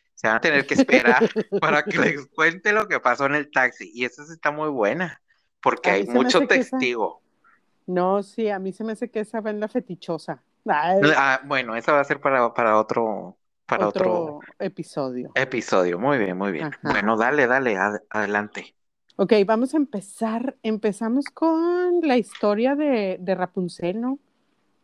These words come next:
Speaker 1: Bueno, va.
Speaker 2: Sí, porque, ay,
Speaker 1: Güey,
Speaker 2: no
Speaker 1: sí.
Speaker 2: manches.
Speaker 1: Ay, no, no, todavía no la supero.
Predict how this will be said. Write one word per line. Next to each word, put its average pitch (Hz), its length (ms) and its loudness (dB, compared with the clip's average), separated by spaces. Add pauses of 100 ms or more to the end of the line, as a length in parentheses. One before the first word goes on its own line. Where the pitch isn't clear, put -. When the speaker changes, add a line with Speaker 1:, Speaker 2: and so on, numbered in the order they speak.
(340)
Speaker 1:
Bueno, 113 340 0 (200)
va. 92 280 0 (760)
Speaker 2:
Sí, 220 260 2
porque, 190 320 0 (100)
ay, - 40 0
Speaker 1:
Güey, - 320 2
Speaker 2:
no 180 80 -4
Speaker 1:
sí. 175 80 -10
Speaker 2:
manches. 135 720 -4
Speaker 1:
Ay, 127 260 6 (160)
no, 175 400 -8
no, 147 240 0
todavía 147 380 4
no 151 80 4
la 175 100 4
supero. 156 460 0